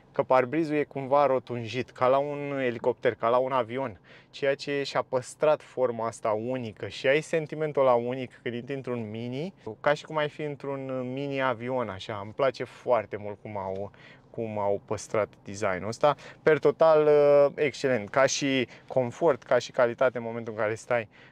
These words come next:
în scaunul șoferului este, este perfect. Acum, primă fază, ai tendința să spui, uh, de ce head-up display-ul ăsta pe un plastic, dar după ce mergi cu mașina, am avut și o tendință asta,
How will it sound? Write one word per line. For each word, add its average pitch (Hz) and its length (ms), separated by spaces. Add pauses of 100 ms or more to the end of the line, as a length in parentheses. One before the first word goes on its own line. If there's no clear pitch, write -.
în 117 80
scaunul 117 280
șoferului 110 600
este, 104 540
este 101 180
perfect. 104 400 (420)
Acum, 143 440 (880)
primă 165 260
fază, 139 640
ai 147 180
tendința 143 500
să 131 140
spui, 151 440 (320)
uh, 117 160
de 127 100
ce 147 240
head-up 135 380
display-ul 117 400
ăsta 110 360
pe 113 300
un 110 320 (320)
plastic, 120 560 (320)
dar 123 200
după 117 240
ce 143 120
mergi 139 260
cu - 80
mașina, 117 640 (220)
am 117 340
avut 120 140
și 123 100
o 117 40
tendință 110 500
asta, 127 300